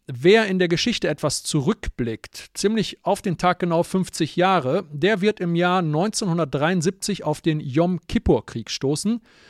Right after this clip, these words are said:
der deutliche ökonomische Schockwellen rund um den Globus gesendet hat, von denen auch Deutschland durch die dadurch verursachte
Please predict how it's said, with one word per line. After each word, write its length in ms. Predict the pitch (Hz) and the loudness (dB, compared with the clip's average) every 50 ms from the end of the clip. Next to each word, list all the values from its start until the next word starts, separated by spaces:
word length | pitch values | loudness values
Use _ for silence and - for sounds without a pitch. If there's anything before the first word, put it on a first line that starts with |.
| - _ _ - | -20 _ _ 2
der 140 | 165 175 175 | 4 4 4
deutliche 680 | 139 135 - 165 180 214 233 - - 220 214 - 226 214 | 2 2 2 4 4 4 4 2 -2 -4 -4 -2 -2 -2
ökonomische 640 | - - 180 - - 185 175 175 175 185 - - - | -2 -2 -2 0 2 4 4 4 2 2 0 -2 -2
Schockwellen 580 | - - 185 185 - - 180 170 170 170 165 | 0 0 0 0 0 0 2 2 2 0 -2
rund 440 | - 147 120 117 123 160 214 226 - | -4 -4 -2 2 4 4 4 2 0
um 140 | - 185 180 | -2 -2 0
den 140 | 180 170 139 | 0 2 4
Globus 320 | 151 185 180 143 123 - | 4 4 4 4 2 -2
gesendet 420 | - 127 120 127 135 147 156 - | -2 0 0 0 0 0 0 0
hat, 180 | 175 214 - - _ _ - - _ _ | 0 0 0 -2 _ _ -20 -20 _ _
von 160 | - 180 170 | 0 2 4
denen 180 | 156 180 190 185 | 6 6 4 4
auch 180 | 160 156 - | 0 -4 -4
Deutschland 640 | - - 156 165 202 208 - - 160 127 113 123 120 - | 0 2 4 4 4 4 2 -2 -2 -2 -2 -2 -4 -2
durch 220 | - 151 160 - | 0 0 0 0
die 180 | - 165 139 120 | -2 -8 -6 -2
dadurch 380 | - 151 151 185 202 202 - - | 0 0 2 2 2 0 -2 -2
verursachte 640 | - 170 - 185 180 175 156 175 - - - - | -4 -2 0 2 2 2 2 0 -4 -4 -8 -10